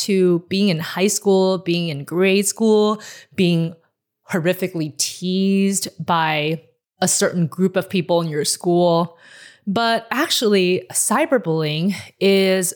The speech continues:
really prevalent among adults. And I think part of the problem with cyberbullying and why it is so prevalent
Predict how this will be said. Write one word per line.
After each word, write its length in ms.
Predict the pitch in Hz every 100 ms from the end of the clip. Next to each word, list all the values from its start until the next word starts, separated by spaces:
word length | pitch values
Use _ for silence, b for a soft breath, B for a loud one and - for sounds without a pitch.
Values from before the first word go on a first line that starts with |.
| -
really 520 | 160 151 202 202 180
prevalent 720 | - 170 156 151 143 156 - _
among 440 | 156 156 156 151 151
adults. 680 | 147 135 151 165 127 - - _ _ _ _ -
And 600 | 220 220 214 214 214 214 - _ -
I 80 |
think 240 | 240 311 311
part 280 | - 339 440
of 60 |
the 80 | 415
problem 640 | - 180 165 165 160 170 - _ _
with 160 | 175 170
cyberbullying 1080 | - 175 156 170 135 123 101 107 143 208 196
and 180 | 190 185
why 280 | 170 165 190
it 200 | 220 185
is 200 | 185 196
so 160 | 147 127
prevalent 600 | - 135 127 143 170